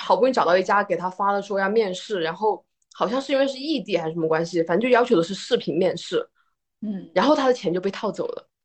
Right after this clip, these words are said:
Speaker 1: 他们后面就在想，好像是因为他在视频过程中，对方已经截取了他的面容信息。现在他们应该只是报案阶段，就还，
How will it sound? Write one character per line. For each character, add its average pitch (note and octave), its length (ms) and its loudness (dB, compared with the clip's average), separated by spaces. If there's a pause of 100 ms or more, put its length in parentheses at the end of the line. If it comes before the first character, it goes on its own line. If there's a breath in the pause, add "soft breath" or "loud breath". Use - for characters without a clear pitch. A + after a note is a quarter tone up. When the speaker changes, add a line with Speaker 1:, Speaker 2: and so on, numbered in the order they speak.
(580 soft breath)
Speaker 1:
他 D4 140 4
们 D4 120 6
后 F4+ 120 2
面 C#4+ 160 8
就 C4+ 100 4
在 C4+ 120 6
想， E3+ 220 0
好 F3+ 200 0
像 B3+ 100 2
是 C#4 180 -2
因 C4 140 0
为 C4 120 6
他 A#3 180 0
在 A#3 140 0
视 A#3+ 220 -4
频 G3 180 -4
过 A3+ 180 4
程 F3 180 -8
中， F#3+ 160 -4
对 A3 120 2
方 G#3+ 180 -6
已 E3+ 40 -10
经 F#3 100 -8
截 E3 180 -4
取 F3+ 120 -8
了 D#3 100 -4
他 F#3+ 140 -6
的 F3 360 -2
面 A3 160 6
容 D#3+ 160 -2
信 F3 260 -6
息。 - 320 -20 (480)
现 D4+ 180 2
在 C#4 120 8
他 C4+ 100 2
们 C4 100 -2
应 C4 60 0
该 C4+ 100 4
只 C4+ 140 -6
是 C#4+ 80 -8
报 A#3 180 2
案 G#3 160 2
阶 F3+ 140 0
段， F#3 160 -2
就 G#3 100 -6
还， G3 140 -6